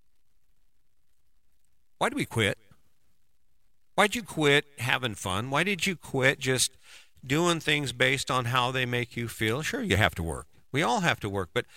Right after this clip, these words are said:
I mean, that process is already in the works. You already know how to pick a point and to achieve it because you're sitting right in the middle of it.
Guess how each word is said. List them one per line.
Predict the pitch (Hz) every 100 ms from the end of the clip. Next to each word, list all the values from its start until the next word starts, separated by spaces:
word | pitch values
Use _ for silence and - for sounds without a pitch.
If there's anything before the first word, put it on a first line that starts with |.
| - -
I | 180
mean, | 180 165 147 135
that | 160 240 180
process | 175 160 247 - 110 -
is | 101
already | 131 143 139 127
in | 113
the | 98
works. | 117 190 -
You | 202 202
already | 190 226
know | 135 170 165
how | 143
to | 127 - _ -
pick | 180 202
a | 127
point | - 175 190 143
and | 110 104
to | 113 104
achieve | - 156 233 -
it | -
because | 107 107
you're | 190
sitting | - 156 139
right | 127 143 131
in | 104
the |
middle | 90 165 202
of | 65
it. | -